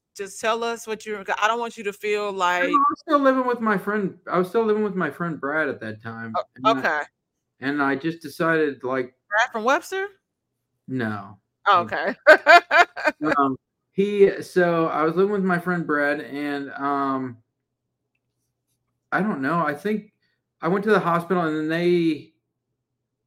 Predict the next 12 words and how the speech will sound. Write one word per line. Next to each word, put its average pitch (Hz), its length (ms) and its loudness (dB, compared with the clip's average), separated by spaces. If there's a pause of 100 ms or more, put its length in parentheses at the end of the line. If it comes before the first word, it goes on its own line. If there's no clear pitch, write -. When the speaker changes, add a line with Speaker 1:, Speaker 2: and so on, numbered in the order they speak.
(1700)
Speaker 2:
Yeah, 180 140 2
I 135 80 -2
just 147 180 -10
told, 185 240 0
I 165 180 2
told 233 320 -2
my 190 120 0
work 135 300 -2
I 113 100 -6
needed 110 300 -12
help, 110 260 -16
essentially. 110 640 -12